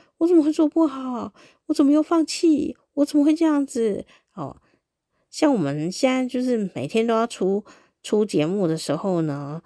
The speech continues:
我们就要跟自己协调说，我到底精致度要做到哪里呀？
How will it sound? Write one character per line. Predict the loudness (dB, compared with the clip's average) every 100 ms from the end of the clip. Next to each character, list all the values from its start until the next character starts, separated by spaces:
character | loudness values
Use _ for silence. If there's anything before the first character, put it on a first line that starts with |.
| _ _ _
我 | -6
们 | -2 0
就 | 0
要 | 0
跟 | -2
自 | -2 -2
己 | -2
协 | -4 -4 -4
调 | -4 -4
说， | -4 -2
我 | 0 0
到 | -2
底 | -2 -4
精 | -2 0 0
致 | -2 -4 -4
度 | -2 0
要 | 0
做 | -2 -4
到 | -4 -4
哪 | -4 -6 -4
里 | -2 -2
呀？ | -4 -8 -10 -12